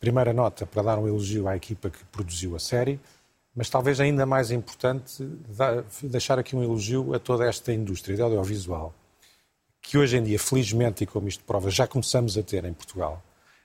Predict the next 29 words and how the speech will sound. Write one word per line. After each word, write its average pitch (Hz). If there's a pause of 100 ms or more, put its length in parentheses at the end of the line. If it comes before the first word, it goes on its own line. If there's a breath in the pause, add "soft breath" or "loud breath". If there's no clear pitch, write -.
(140)
Ahm, 101 (360)
felizmente 131
que -
lá 120
atrás 113
as 101
televisões, 107
a 90
pública 110
e 101
as 95
privadas, 101
apostaram 113
na 110
produção 110
de 101
ficção 95 (100)
portuguesa. 95 (540 soft breath)
Ahm, 107
foi -
um 127
caminho 135
que -
se -
foi 123
fazendo, 107
foi-se -
dando 117
trabalho 110